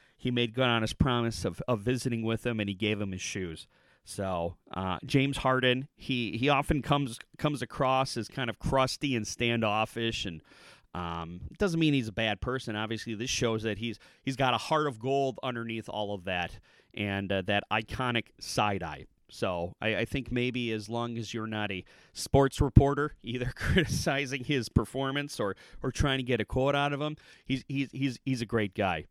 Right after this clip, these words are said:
and, and kudos to him. Uh, and then in the, uh, the Nuggets Suns game, I'm sure everybody saw it, Matt Ishbia,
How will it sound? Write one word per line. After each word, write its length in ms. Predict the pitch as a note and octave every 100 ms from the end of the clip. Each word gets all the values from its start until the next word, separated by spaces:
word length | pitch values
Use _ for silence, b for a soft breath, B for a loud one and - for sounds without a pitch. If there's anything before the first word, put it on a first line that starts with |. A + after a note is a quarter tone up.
| _
and, 260 | G2+ F#2 F2
and 240 | E2 F2
kudos 440 | - G#2 G2 F2 -
to 120 | E2
him. 280 | F#2 E2+ D2+ B B B _
Uh, 380 | G#2 G2+ G#2 G2 -
and 160 | C3
then 240 | D3 E3 E3
in 240 | D#3 D3+
the, 240 | C3+ B2+
uh, 220 | A#2+ A2 G#2+ - -
the 300 | C3 B2+ B2
Nuggets 640 | B2+ D3 D3 D3 - - b b b _
Suns 420 | - - F#3 G3+ -
game, 420 | A#2+ G2+ A2 B2+ -
I'm 80 | C3
sure 220 | C#3+ B2
everybody 500 | C3+ C#3+ C3 A#2+ A2+
saw 300 | - G#2 F#2+
it, 80 | -
Matt 260 | B2 B2
Ishbia, 600 | - C#3 - B2 G#2 F#2